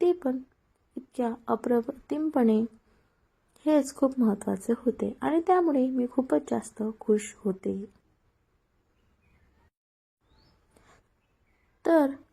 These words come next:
आजच्या कथेचा मी निशा इथेच शेवट करत आहे.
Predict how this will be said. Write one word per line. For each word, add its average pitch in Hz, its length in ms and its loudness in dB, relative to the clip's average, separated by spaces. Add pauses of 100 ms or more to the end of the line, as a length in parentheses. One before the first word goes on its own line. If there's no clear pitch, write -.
आजच्या 262 320 2
कथेचा 359 420 6 (340)
मी 330 160 -2
निशा 262 400 0 (280)
इथेच 262 500 4 (580)
शेवट 233 420 4 (140)
करत 214 400 -2
आहे. 196 300 -2